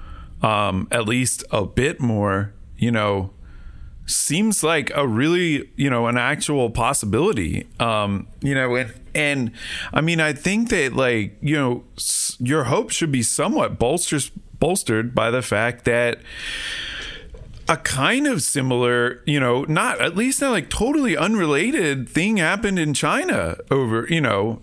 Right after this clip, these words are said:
in recent years. Um, and again, like, I, you know, I'm, I'm not one of those people that's, like, touting China as this, like, great place. Uh, you know, I think people <laughs> definitely go a little too far. I mean, it's still, um,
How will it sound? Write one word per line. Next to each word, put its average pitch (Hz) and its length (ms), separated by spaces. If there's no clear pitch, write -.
in 135 320
recent 131 480
years. 107 560
Um, 120 640
and 143 400
again, 147 440
like, 117 320
I, 143 240
you 139 140
know, 117 320
I'm, 120 400
I'm 160 180
not 165 220
one 147 140
of 143 60
those 123 200
people 131 320
that's, 123 400
like, 117 300
touting 147 480
China 147 320
as 107 240
this, 117 200
like, 110 220
great 117 420
place. 131 520
Uh, 98 180
you 107 80
know, 113 80
I 110 80
think 139 180
people 110 220
<laughs> - 0
definitely 127 400
go 120 240
a - 20
little 110 240
too 117 220
far. 131 420
I 110 60
mean, 110 160
it's 107 180
still, 127 720
um, 113 560